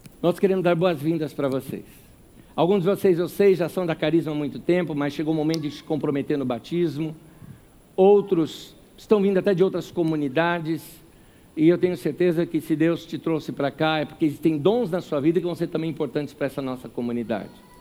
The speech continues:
Nosso desejo é que esse seja um tempo de tão cres-, tanto crescimento na tua vida,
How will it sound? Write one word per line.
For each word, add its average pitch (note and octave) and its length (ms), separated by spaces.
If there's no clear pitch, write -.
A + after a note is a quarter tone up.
Nosso F#3 280
desejo G#3+ 380
é A3 40
que G#3+ 120
esse F#3+ 140
seja G3 200
um F#3+ 80
tempo G3 240
de E3+ 120
tão A#3 280
cres-, G3 420
tanto A#3+ 200
crescimento E3 720
na C#3 120
tua C3+ 200
vida, B2 420